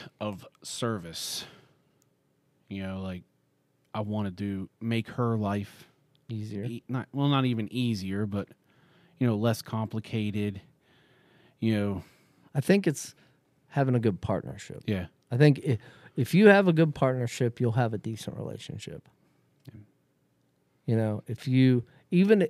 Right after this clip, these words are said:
Speaker 2: if you divide things up, all right, you, you pay the bills,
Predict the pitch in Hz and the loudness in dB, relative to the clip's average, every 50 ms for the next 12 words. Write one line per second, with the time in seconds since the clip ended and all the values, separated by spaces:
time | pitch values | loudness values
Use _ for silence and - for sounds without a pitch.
0 | - - 180 156 147 139 127 117 - - - - - - - _ _ _ _ _ | 0 2 4 6 6 6 6 2 0 -6 -16 -20 -20 -20 -20 _ _ _ _ _
1 | _ _ _ _ _ _ _ _ _ _ _ _ _ _ _ _ _ _ 151 143 | _ _ _ _ _ _ _ _ _ _ _ _ _ _ _ _ _ _ 2 2
2 | 135 123 127 107 98 120 123 120 123 120 117 - 117 104 107 98 90 95 82 67 | 4 4 2 2 4 4 6 6 6 4 2 0 0 0 0 -2 -2 -4 -6 -8
3 | - _ _ _ - 123 117 110 104 104 98 - - _ _ _ - _ _ _ | -8 _ _ _ -8 -4 -4 -2 -2 -4 -4 -6 -10 _ _ _ -20 _ _ _
4 | _ _ _ _ _ - 107 98 98 107 120 123 123 123 127 127 127 127 123 123 | _ _ _ _ _ -16 -12 -8 -6 -2 0 2 4 4 4 4 4 2 2 0
5 | 120 - _ _ _ _ _ _ _ _ _ _ _ _ _ _ _ _ _ _ | -2 -6 _ _ _ _ _ _ _ _ _ _ _ _ _ _ _ _ _ _
6 | _ _ _ _ _ _ _ _ _ _ _ _ _ _ _ _ _ _ _ _ | _ _ _ _ _ _ _ _ _ _ _ _ _ _ _ _ _ _ _ _
7 | _ _ 156 127 120 123 127 127 127 120 - _ _ _ _ _ _ _ _ _ | _ _ -10 -6 -2 2 4 4 4 2 -2 _ _ _ _ _ _ _ _ _
8 | _ _ _ _ - 151 139 139 131 127 120 117 120 135 147 156 156 156 160 160 | _ _ _ _ 4 6 8 8 6 6 4 4 8 10 10 12 12 12 10 8
9 | 156 151 151 147 - - - - | 8 6 4 2 -2 -6 -12 -16